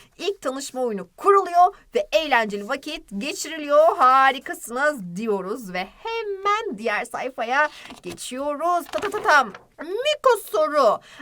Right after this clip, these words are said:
Aşağıdaki arkadaş tanışma konuşmalarından hangisi doğrudur? Seninle tanışmak ve konuşmak istemiyorum. Gider misin? Sevgili birinci sınıf var. Böyle söylersek biz nasıl arkadaş edineceğiz, değil mi? Kesinlikle yanlış.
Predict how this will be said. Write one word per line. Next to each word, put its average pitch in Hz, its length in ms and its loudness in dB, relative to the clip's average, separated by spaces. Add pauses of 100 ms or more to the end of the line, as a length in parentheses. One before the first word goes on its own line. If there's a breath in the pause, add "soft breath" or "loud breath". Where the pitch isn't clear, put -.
Aşağıdaki 277 460 -10
arkadaş 220 440 -12
tanışma 240 400 -6
konuşmalarından 220 880 -8
hangisi 392 880 0 (460 soft breath)
doğrudur? 240 720 0 (340 soft breath)
Seninle 523 560 -6
tanışmak 247 600 -8
ve 269 120 -10
konuşmak 247 540 -2 (380)
istemiyorum. 370 840 2 (200)
Gider 226 320 0
misin? 185 380 -12 (380)
Sevgili 277 380 -14
birinci 311 220 -12
sınıf 277 280 -14
var. 247 200 -2
Böyle 494 220 -6
söylersek 403 600 -6
biz 359 180 -14
nasıl 587 240 0 (120)
arkadaş 494 300 -2
edineceğiz, 285 460 -6
değil 622 180 -4
mi? 415 100 -8
Kesinlikle 247 680 -8 (360)
yanlış. 175 480 -12